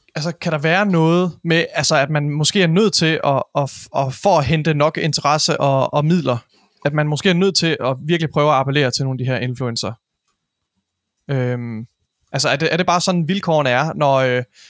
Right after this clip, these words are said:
når, når, hvad hedder det, når, når, når spilbranchen, altså når, ikke spilbranchen, men når, når in-, interessen for gaming generelt i medierne er, ikke er så stor? Jamen, er det, er det så bare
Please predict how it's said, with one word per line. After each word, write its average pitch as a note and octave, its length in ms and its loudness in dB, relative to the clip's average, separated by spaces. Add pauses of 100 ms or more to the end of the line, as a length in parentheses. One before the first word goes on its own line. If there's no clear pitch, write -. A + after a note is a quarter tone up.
(120)
når, C3+ 300 2
når, C#3 200 -2
hvad C3+ 100 -2
hedder C3+ 160 2
det, B2+ 40 -10
når, C3+ 240 0
når, C#3 120 -2 (180)
når D3+ 80 0
spilbranchen, E3 760 0
altså B2+ 180 -4
når, C3 280 -4 (240)
ikke E3 140 -4
spilbranchen, D#3 480 -6
men D3 80 -6
når, C#3 180 -2
når C3+ 180 -4
in-, D#3+ 260 -6
interessen D#3 540 -2
for D#3 100 -4
gaming D#3 420 -2
generelt C#3+ 480 0 (380)
i E3 80 -2
medierne D#3 480 0 (120)
er, C#3+ 120 2 (380)
ikke F3 200 0
er D3 100 2
så E3+ 180 0
stor? D3+ 420 -4 (300)
Jamen, D3+ 120 -4
er D#3 80 0
det, D#3+ 240 -2
er F3 60 2
det F3+ 100 -2
så G#3 160 0
bare F3+ 200 2